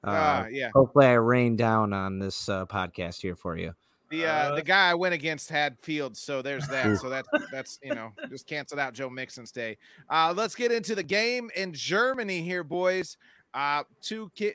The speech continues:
Speaker 2: two teams traveling all the way across the pond. Uh, it's Seattle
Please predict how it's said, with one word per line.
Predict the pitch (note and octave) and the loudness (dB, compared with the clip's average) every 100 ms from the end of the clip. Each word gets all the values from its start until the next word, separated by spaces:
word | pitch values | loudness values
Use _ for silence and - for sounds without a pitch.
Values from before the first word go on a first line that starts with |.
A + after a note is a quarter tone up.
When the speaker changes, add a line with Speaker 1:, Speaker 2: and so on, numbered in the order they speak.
| - | -6
Speaker 2:
two | G#3+ A3 | -12 -8
teams | A3+ G#3+ - | -8 -8 -8
traveling | - G3+ G3+ | -2 -2 -2
all | F3+ G#3+ | 2 2
the | G#3 | 2
way | G#3 | -4
across | - G3 F#3+ - | -2 0 0 -4
the | F3+ | -10
pond. | - F#3+ F#3+ F#3+ F3 - _ _ _ | -4 -2 0 -2 -6 -12 _ _ _
Uh, | C3+ C#3+ D3 | -2 0 0
it's | D3 D3 | -2 -6
Seattle | - F3+ F3+ F#3 G3+ A3 A#3 A#3 | -6 -6 -2 0 2 0 0 -2